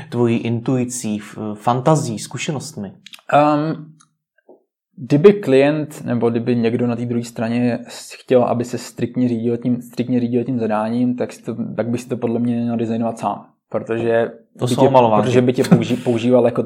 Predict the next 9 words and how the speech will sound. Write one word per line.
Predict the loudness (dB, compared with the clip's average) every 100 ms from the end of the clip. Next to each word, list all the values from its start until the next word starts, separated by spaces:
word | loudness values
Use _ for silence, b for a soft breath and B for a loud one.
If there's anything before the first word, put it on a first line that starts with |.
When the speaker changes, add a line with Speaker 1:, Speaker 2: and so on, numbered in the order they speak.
| -4
Speaker 2:
jako | -2 0
nástroj, | 0 -2 -10 -14 -14
dejme | -12 -10
Speaker 1:
Hmm. | -10
Speaker 2:
tomu. | -14 _ B B B
Jo, | -2 -2
to | 0
znamená, | 2 2 2
že | 2 4 4